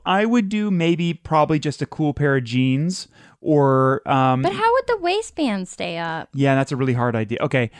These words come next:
Speaker 1: I'm switching mine. I would do sneakers.
Speaker 2: That would be okay.
Speaker 1: Yeah, really cool sneakers. And I would do, uh, probably, yeah, probably a beard. I think I really like the beard
Speaker 2: Sneakers
Speaker 1: idea.
Speaker 2: and a beard, yeah.
Speaker 1: Or sneakers and glasses.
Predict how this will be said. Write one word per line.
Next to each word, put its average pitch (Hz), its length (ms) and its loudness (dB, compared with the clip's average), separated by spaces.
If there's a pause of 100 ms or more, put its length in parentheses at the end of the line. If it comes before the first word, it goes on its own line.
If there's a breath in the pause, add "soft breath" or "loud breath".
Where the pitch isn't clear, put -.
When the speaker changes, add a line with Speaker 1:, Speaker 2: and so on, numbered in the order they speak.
(140 loud breath)
Speaker 1:
I'm 135 180 0
switching 147 380 -2
mine. 113 340 -2
I 151 220 2
would 196 300 -2
do 170 400 4
sneakers. 196 880 -2 (300)
Speaker 2:
That 269 100 -2
would 294 80 -2
be 349 160 -4
okay. 214 360 -6 (120)
Speaker 1:
Yeah, 135 280 0
really 147 240 0
cool 170 280 0
sneakers. 185 680 -4 (300 loud breath)
And 151 340 0
I 147 300 2
would 147 420 0
do, 139 680 2 (500 soft breath)
uh, 131 340 0
probably, 160 480 2
yeah, 139 240 2
probably 143 380 0
a 120 40 0
beard. 104 560 -6
I 127 120 -6
think 139 220 -2
I 131 100 0
really 127 240 2
like 117 180 0
the 113 80 -2
beard 110 320 0
Speaker 2:
Sneakers 220 280 -2
Speaker 1:
idea. 208 120 -2
Speaker 2:
and 226 80 -2
a 208 60 -4
beard, 190 340 -8
yeah. 202 380 -6
Speaker 1:
Or 294 260 0
sneakers 226 460 0
and 175 160 -2
glasses. 120 720 -6